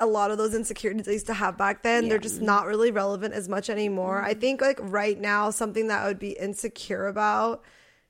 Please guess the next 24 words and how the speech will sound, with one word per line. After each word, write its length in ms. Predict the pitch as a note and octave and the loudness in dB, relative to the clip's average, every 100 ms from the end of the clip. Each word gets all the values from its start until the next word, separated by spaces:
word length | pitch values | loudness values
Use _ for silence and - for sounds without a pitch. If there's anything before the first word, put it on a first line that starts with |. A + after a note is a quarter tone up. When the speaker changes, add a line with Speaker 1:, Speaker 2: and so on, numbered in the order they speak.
| _ - | _ 2
Speaker 1:
is 240 | A3 G#3+ | 4 2
probably, 1000 | - - G3 G3 G3 A3+ A#3 A#3 A#3 A#3 - _ G3 | -4 0 0 0 -2 0 0 0 0 -2 -4 _ -4
like, 520 | G3 F3+ F3 - - _ _ _ _ _ _ - _ _ _ _ _ _ _ _ _ _ _ _ _ _ _ _ _ _ _ - | -2 -2 -4 -10 -20 _ _ _ _ _ _ -20 _ _ _ _ _ _ _ _ _ _ _ _ _ _ _ _ _ _ _ -6
I 200 | B3 C#4 C4 | -2 -2 -4
actually 340 | B3 G#3+ - A#3+ | -4 -4 -6 -6
can't 220 | - A#3+ | -4 -4
even 160 | A#3 A#3+ | -4 -4
think 160 | C4 | -6
of 100 | D#4+ | -4
anything 380 | C4+ G#3+ G3+ F#3+ | -2 -2 -2 -4
now, 220 | G3 G3 | -2 0
now 180 | G3+ A3 | 0 0
that 60 | A#3 | 0
I 60 | A3 | 0
think 180 | A#3+ | -2
about 280 | A#3 G#3 G3+ | 2 2 4
it. 360 | A3 B3+ C4 - _ _ _ _ _ _ _ _ _ - | 4 2 2 -6 _ _ _ _ _ _ _ _ _ -6
Speaker 2:
Mine's 240 | C#4+ C4+ | -4 -2
still 180 | G3+ E3 | 0 0
the 80 | F3 | 0
same, 360 | D#3+ D3 D#3 | -4 -6 -8
farting 440 | - F3 F3+ F3+ E3 | -8 -6 -6 -6 -10
and 120 | D#3+ | -10
snoring. 640 | - D#3+ D#3 D#3+ E3 F3 | -12 -10 -12 -12 -12 -14